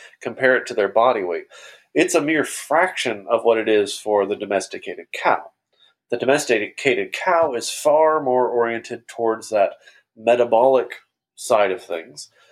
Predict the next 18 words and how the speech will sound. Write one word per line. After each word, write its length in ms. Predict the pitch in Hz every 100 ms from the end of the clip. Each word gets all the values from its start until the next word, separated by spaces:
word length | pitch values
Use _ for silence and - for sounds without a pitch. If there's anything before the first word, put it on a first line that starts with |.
| _ _
whereas 680 | 117 117 117 117 117 - - -
bison 520 | 131 180 - 120 120
have 260 | - 139
to 80 | -
fend 360 | 123 139 135 127
for 120 | 135
themselves. 760 | 120 110 - 123 123 73 - 120
And 140 | 110
because 400 | 107 - 180 160
of 100 | 110
that, 240 | 101 98 - _ _ _
they 100 | 123
retain 480 | 117 110 139 123 113
more 160 | 110 101
of 60 |
the 80 | 104
nervous 420 | 101 107 135 -
energy, 440 | 117 113 113 147